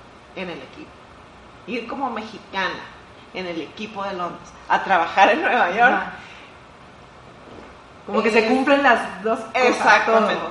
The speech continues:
Speaker 2: todo
Speaker 1: Entonces
Speaker 2: tiene,
Speaker 1: era
Speaker 2: ajá.
Speaker 1: con más ganas y llegar y ser tan, tan bien recibida con, con, este, mi key artist, que era un puertorriqueño,
Speaker 2: Ajá.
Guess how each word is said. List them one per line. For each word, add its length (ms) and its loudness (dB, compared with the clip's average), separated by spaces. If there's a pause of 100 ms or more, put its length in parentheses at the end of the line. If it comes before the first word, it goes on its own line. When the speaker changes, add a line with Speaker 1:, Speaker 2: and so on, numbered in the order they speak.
Speaker 2:
todo 160 -2
Speaker 1:
Entonces 400 -4
Speaker 2:
tiene, 140 2
Speaker 1:
era 100 6
Speaker 2:
ajá. 240 2 (120)
Speaker 1:
con 340 2
más 420 2
ganas 400 -2 (340)
y 140 -6
llegar 560 2 (300)
y 80 -12
ser 240 -6
tan, 320 -4 (140)
tan 220 -8 (140)
bien 260 -2
recibida 840 -4
con, 180 -6 (380)
con, 220 -8 (720)
este, 420 -16
mi 200 -12
key 240 -8
artist, 400 -2
que 80 -6
era 180 -2 (240)
un 60 -12
puertorriqueño, 1000 -6
Speaker 2:
Ajá. 300 -10